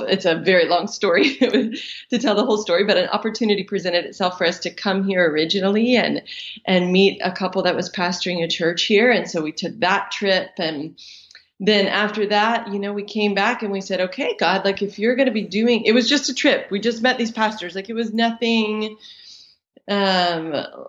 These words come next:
life altering. Though my husband did say the last night that we were here, in those very few days that we were here the first time,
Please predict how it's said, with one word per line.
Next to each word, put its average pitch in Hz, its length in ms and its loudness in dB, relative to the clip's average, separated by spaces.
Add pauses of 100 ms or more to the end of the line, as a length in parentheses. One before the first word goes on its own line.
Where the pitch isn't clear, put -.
(160)
life 185 440 4
altering. 190 640 2
Though 214 320 6
my 190 300 2
husband 220 420 0
did 226 160 -2
say 208 160 2
the 185 100 0
last 196 640 -2
night 196 340 0
that 170 100 -6
we 175 120 -6
were 160 100 -8
here, 190 340 0
in 156 140 -4
those 160 500 -4
very 190 380 2
few 190 340 -2
days 147 580 0
that 165 180 -4
we 175 120 -4
were 165 120 -4
here 170 280 0
the 147 120 -2
first 226 360 0
time, 147 380 -2